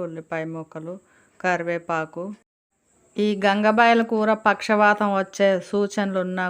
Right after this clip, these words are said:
కూడా నివారిస్తుంది. ఇంకా ఒక రకంగా చెప్పాలంటే టోటల్గా చాలా ఆరోగ్య ప్రయోజనాలున్న గంగబాయల కూర అజీర్తి సమస్యలను కూడా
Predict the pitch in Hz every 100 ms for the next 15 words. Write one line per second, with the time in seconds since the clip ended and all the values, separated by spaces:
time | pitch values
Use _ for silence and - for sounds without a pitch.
0 | 180 180 175 202 302 359 - _ _ _
1 | - 180 185 185 185 180 - 185 180 190
2 | 269 294 202 185 196 185 185 180 175 202
3 | 214 214 190 - 185 180 185 180 208 220
4 | 190 175 175 180 180 196 220 202 175 170
5 | 175 170 - - _ _ - 160 170 175
6 | 175 180 180 170 170 170 170 165 160 160
7 | 160 165 220 320 190 160 160 165 165 165
8 | 165 175 160 151 151 135 - _ _ _
9 | _ _ _ _ _ _ _ _ _ _
10 | _ 165 175 185 185 190 190 175 175 170
11 | 175 165 160 160 170